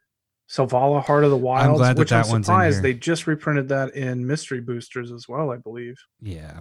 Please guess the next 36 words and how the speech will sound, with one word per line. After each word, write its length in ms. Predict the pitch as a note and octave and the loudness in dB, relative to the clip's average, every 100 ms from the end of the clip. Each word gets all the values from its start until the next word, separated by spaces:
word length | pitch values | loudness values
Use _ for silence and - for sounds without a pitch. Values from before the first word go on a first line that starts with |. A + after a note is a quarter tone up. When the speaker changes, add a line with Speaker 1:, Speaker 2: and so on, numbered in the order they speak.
| - | -18
Speaker 2:
but 120 | F2+ | -8
that's 240 | G#2+ G2 | -8 -4
Speaker 1:
But 60 | - | -4
Speaker 2:
not 80 | G2 | 0
Speaker 1:
that 100 | E3+ | -2
Speaker 2:
like 80 | - | 0
Speaker 1:
card's 260 | D#3 C3+ | -2 -4
sweet. 460 | - - C3+ B2+ A#2+ | -8 -10 -6 -6 -6
Speaker 2:
Yeah, 280 | G#2+ G2+ F2+ | -4 -4 -4
Speaker 1:
That 40 | F#2+ | -2
Speaker 2:
I 100 | A2+ | 2
don't, 100 | A#2 | 2
Speaker 1:
card 120 | C#3 | 0
is 160 | C3 A#2+ | -2 -6
Speaker 2:
I 140 | G#2+ A#2+ | -2 0
don't 220 | A#2+ - | 0 -2
have 180 | B2 A#2+ | -8 -4
Speaker 1:
fantastic. 320 | A2 A2 G#2 | -2 -2 -2
Speaker 2:
that, 220 | G2+ F2+ | -4 -4
so 100 | A2 | -4
I'm 100 | G2+ | -2
very 220 | G#2 G2 G2 | -2 -4 -4
happy 280 | G2 G2 | -6 -8
it's 160 | F2+ F2 | -8 -6
in 200 | G2 F#2 | -6 -6
this. 420 | F2+ E2 E2+ - _ _ _ _ _ _ _ _ _ _ | -6 -6 -10 -14 _ _ _ _ _ _ _ _ _ _
Uh, 680 | A2+ G#2+ G2+ G2+ G2+ G2+ G#2 | -4 -2 -2 -2 -2 -2 -2
what 180 | G2+ A2 | -2 -4
else 280 | G#2+ G2+ - | -4 -6 -6
we 140 | G2+ | -6
got 300 | G2 G2 F#2+ | -6 -6 -8
here? 800 | - A2 G2 G2 F#2+ F#2+ F#2 F#2+ - _ _ _ _ _ _ _ - | -10 -8 -6 -4 -4 -4 -4 -6 -12 _ _ _ _ _ _ _ -8
Speaker 1:
Ulvenwald 440 | C3 B2+ B2 A#2+ | -6 -6 -8 -10
Hydra. 840 | A#2+ - F#3+ F3 F3 F3 F3 E3+ E3+ - _ _ _ _ _ _ - | -12 -10 -8 -8 -6 -6 -6 -8 -10 -16 _ _ _ _ _ _ 0
Speaker 2:
You 100 | F#3 | 2
know, 340 | F#3+ F3+ | 2 0